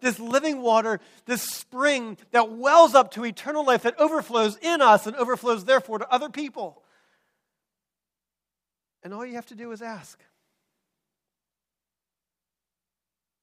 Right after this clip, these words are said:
Be shocked that Jesus would offer you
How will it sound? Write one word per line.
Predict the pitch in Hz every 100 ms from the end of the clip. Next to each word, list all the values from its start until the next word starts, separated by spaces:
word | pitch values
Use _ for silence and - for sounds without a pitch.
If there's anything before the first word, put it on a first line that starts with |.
| _ _ - 156
Be | 247 311 214
shocked | - - - 233 196 - - - - _ _ _ _ _ _ _ _ _ _ _ _ _ _ _ _ _ _ _ _ _ _ -
that | 180
Jesus | 151 233 294 -
would | 170
offer | 180 240 180
you | 160 170 233 269 135